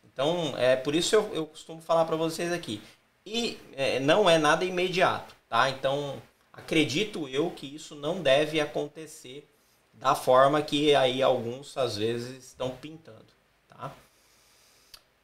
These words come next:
O Vitor colocou aqui boa noite. Bem-vindo, Vitor. Ah, o Alexandre Gamba também colocou boa noite. Só uma dúvida.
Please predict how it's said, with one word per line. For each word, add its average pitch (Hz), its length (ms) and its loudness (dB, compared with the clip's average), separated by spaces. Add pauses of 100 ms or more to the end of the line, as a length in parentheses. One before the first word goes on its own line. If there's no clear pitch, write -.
(160)
O 131 140 -16
Vitor 151 500 2
colocou 147 340 6
aqui - 160 2
boa 131 200 8
noite. 156 400 2
Bem-vindo, 147 500 0
Vitor. 165 580 0 (300)
Ah, 127 400 6
o 127 60 6
Alexandre 139 440 0
Gamba 131 380 2
também 120 340 0
colocou 120 320 -10
boa 120 200 0
noite. 131 260 0
Só 156 220 4
uma 175 120 4
dúvida. 127 640 0